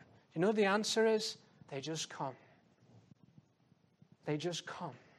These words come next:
When they're invited like you are this morning, and they see themselves as sinners before a holy God, they just come. Come to him.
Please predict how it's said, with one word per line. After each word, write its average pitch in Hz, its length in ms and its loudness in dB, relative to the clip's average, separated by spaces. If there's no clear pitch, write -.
When 175 180 8
they're 180 140 8
invited 202 600 12
like 202 220 8
you 214 220 2
are 214 200 6
this 196 280 -4
morning, 190 440 4
and 165 180 2
they 156 140 4
see 214 260 2
themselves 202 580 0
as 196 140 -4
sinners 190 460 -2
before 185 400 -2
a 170 80 -2
holy 175 260 0
God, 143 400 -4
they 143 120 -6
just 147 380 -8
come. 120 340 -8
Come 185 320 6
to 170 100 0
him. 139 260 -4